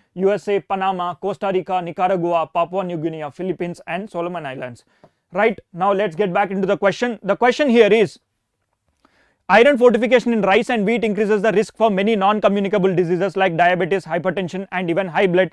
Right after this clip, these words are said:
cholesterol. Yes, this research is specifically talking about this thing.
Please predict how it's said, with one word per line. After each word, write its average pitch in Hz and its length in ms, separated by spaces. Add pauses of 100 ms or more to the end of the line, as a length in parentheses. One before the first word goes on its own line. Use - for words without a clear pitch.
cholesterol. 175 480
Yes, - 320 (540)
this 202 220
research 208 440 (260)
is 220 180
specifically 220 600
talking 202 320
about 196 320 (300)
this 190 420
thing. 175 260